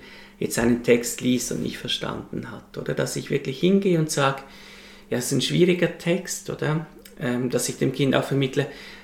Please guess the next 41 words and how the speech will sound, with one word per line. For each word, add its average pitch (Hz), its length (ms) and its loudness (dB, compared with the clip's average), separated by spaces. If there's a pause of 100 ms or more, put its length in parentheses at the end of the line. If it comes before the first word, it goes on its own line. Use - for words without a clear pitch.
das - 180 -2
musst 131 180 2
du 123 60 -2
vielleicht 113 260 0
zweimal 151 520 2
lesen, 147 360 0
dreimal 143 380 4
lesen, 143 360 0
dann 127 100 -2
verstehst 135 480 0
du - 40 -2
immer 127 160 2
ein 120 80 0
bisschen 123 360 -2
mehr, 185 460 2
oder, 123 260 -4 (600)
ähm, 123 420 6 (460)
dass 131 220 0
ich 131 100 -2
dem 135 180 2
Kind 135 280 2
sage, 127 340 2
lies 180 260 0
mal 170 120 2
einen 151 260 4
Abschnitt, 156 560 0
frag 160 380 4
dich, 160 160 -6
was 127 200 -4
du 139 80 -6
gelesen 175 640 0
hast, 185 300 -4
oder? - 180 -2
Das 147 260 -4
brauche 147 420 0
ich - 160 -8
zum 165 160 -4
Beispiel 156 320 -4
bei 151 140 -2
komplexeren 143 720 -4
Texten, 139 480 -4